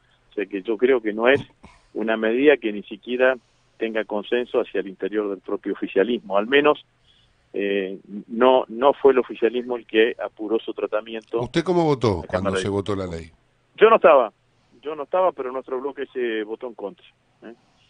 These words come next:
Speaker 2: Votó en contra de
Speaker 1: Estaba,
Speaker 2: la, de la ley de extinción
Speaker 1: en
Speaker 2: de dominio.
Speaker 1: dos mil dieci, en el dos mil dieciséis yo no estaba como
Speaker 2: Ajá.
Speaker 1: diputado, pero nuestro bloque
Speaker 2: ¿Y,
Speaker 1: votó en
Speaker 2: y
Speaker 1: contra.
Speaker 2: por qué votaron en contra?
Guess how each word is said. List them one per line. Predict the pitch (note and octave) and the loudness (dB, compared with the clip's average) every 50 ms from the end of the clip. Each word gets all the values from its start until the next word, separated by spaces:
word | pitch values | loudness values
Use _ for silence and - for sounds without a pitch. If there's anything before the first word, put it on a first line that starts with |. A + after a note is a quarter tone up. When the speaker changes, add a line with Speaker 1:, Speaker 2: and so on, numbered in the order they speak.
| _ _ _ _ | _ _ _ _
Speaker 2:
Votó | _ G#2 A2 - C#3 | _ -6 -4 -2 -2
en | C3 A#2+ | -2 2
contra | A#2 C3+ B2+ A2 G2 G2 | 4 4 2 4 0 -2
de | F#2+ | -2
Speaker 1:
Estaba, | F2+ - C#3+ C#3 C3+ B2+ | 2 4 4 6 6 4
Speaker 2:
la, | B2 A#2+ | 0 -2
de | G2+ F#2+ | -4 -4
la | F#2+ G2 | -2 0
ley | G#2 A2+ A2+ | 2 2 2
de | G#2 | 0
extinción | F#2 - G2 F#2 D3+ C3 G2+ | 0 -2 -2 -2 0 0 0
Speaker 1:
en | F#2+ | -2
Speaker 2:
de | G2 | -2
dominio. | G2+ G2+ G#2+ G2 F#2 F2 | -2 -2 -2 -4 -4 -6
Speaker 1:
dos | D#3 | -8
mil | D3+ D3+ | -8 -10
dieci, | D3+ C3 - C#3 | -12 -12 -10 -12
en | - C3+ B2+ B2+ | -10 -10 -10 -10
el | B2+ B2 | -14 -10
dos | _ B2 B2 | _ -10 -6
mil | C3+ C#3+ D3+ | -6 -8 -8
dieciséis | D3+ C#3+ C3 - C#3 A#2 - D3+ D3 C#3+ | -8 -14 -20 -20 -20 -2 -2 -2 -2 0
yo | C3 C3+ | -8 -8
no | B2+ B2+ | -6 -6
estaba | A#2+ - - D3 C#3 C3+ B2+ | -8 -4 0 0 0 0 -2
como | - A#2+ F#2+ F#2 | -4 -8 -6 -6
Speaker 2:
Ajá. | F2+ | -6
Speaker 1:
diputado, | E2 D#2+ - - - D3+ E3 F#3+ G3 - | -8 -10 -14 -4 0 0 2 2 0 -2
pero | _ A2+ G#2+ G#2 | _ -8 -8 -6
nuestro | G#2+ G#2+ - - G#2+ G#2 | -8 -10 -10 -8 -10 -8
bloque | G#2 A2+ - - G#2 | -8 -8 -6 -4 -6
Speaker 2:
¿Y, | B2+ | -4
Speaker 1:
votó | A#2+ - F#2+ | -4 -6 -6
en | C3 | -6
Speaker 2:
y | C3 | -6
Speaker 1:
contra. | A#2+ - D#3+ | 0 0 -2
Speaker 2:
por | D#3 C#3 | -2 0
qué | D3 D3 | -2 -2
votaron | B2+ A#2 A2+ G#2 - G#2+ G#2 G2+ F#2+ G2 | 0 0 -2 -2 -2 -2 -2 -2 -4 -4
en | F#2 | -4
contra? | E2+ F2+ F2+ E2+ F#2+ A#2 D#3 | -6 -6 -8 -6 -8 -10 -12